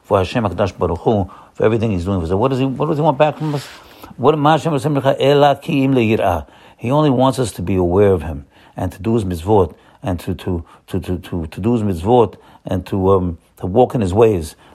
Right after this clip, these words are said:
And the Lecha B'derech Hashem. That's the only thing he wants. What is that much? It's a, it's a pretty, uh, fair, uh, uh, deal. We're getting life, we're getting breath, we're getting health, we're getting, uh, everything. All you gotta do is be aware of Hashem, do his mitzvot. <laughs> What more do you want, my friends? So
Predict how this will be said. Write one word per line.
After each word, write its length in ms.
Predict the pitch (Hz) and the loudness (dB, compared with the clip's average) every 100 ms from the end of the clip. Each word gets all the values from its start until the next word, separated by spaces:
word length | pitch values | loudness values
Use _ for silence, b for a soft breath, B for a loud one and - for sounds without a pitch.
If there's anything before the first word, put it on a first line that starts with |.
| b | b
And 240 | 92 92 | -4 0
the 40 | 98 | 2
Lecha 220 | 113 113 | 2 2
B'derech 360 | 113 92 113 | -2 2 2
Hashem. 300 | 92 87 101 | 2 -2 -2
That's 100 | 135 | -2
the 80 | 135 | -2
only 120 | 175 | -2
thing 120 | 147 165 | 0 2
he 60 | |
wants. 260 | 170 160 117 | 2 2 0
What 140 | 147 | -4
is 80 | 123 | 0
that 140 | 156 | 0
much? 300 | 98 123 - - | 2 0 -2 -16
It's 100 | - | -10
a, 40 | 110 | -10
it's 140 | - 110 | -6 -6
a 40 | |
pretty, 340 | 98 135 120 113 B B B | 0 2 2 -4 B B B
uh, 300 | 101 98 92 | 0 2 0
fair, 360 | - 117 113 101 98 | -2 2 2 2 2
uh, 380 | 92 90 87 85 B - | 2 2 0 -4 B -6
uh, 400 | 90 87 85 80 - - 87 | -4 -2 -2 -6 -12 -14 -4
deal. 440 | 123 131 147 B B | 4 4 4 B B
We're 100 | - | -2
getting 240 | 110 117 113 | 2 2 4
life, 340 | 120 135 123 | 2 2 0
we're 100 | 104 | -2
getting 220 | 98 98 | 0 0
breath, 300 | 90 127 131 | 2 2 2
we're 60 | 107 | 0
getting 240 | 95 92 | 0 0
health, 300 | 85 131 120 | 2 2 2
we're 60 | 113 | 0
getting, 380 | 101 98 90 95 | 0 0 -4 -2
uh, 220 | 117 107 B B | -2 -2 B B
everything. 520 | 147 170 175 185 165 b b | 0 2 0 0 0 b b
All 240 | - 165 | 0 2
you 60 | 170 | 4
gotta 180 | 151 147 | 2 2
do 220 | 147 160 | 2 2
is 160 | 139 - b | 0 -4 b
be 100 | 165 | 2
aware 200 | 170 175 | 4 6
of 40 | 170 | 4
Hashem, 320 | 160 165 147 | 0 -2 0
do 120 | 165 | 2
his 120 | 156 | 2
mitzvot. 500 | 160 127 185 175 160 | -2 2 4 4 2
<laughs> 260 | - 165 - | -2 -2 0
What 200 | - 160 | 0 2
more 160 | 151 160 | 4 4
do 60 | |
you 120 | 156 | 6
want, 260 | 156 180 156 | 6 4 2
my 80 | 127 | -4
friends? 420 | - 113 92 - B B B B | -4 -4 -4 -8 B B B B
So 340 | - 123 - | 2 2 0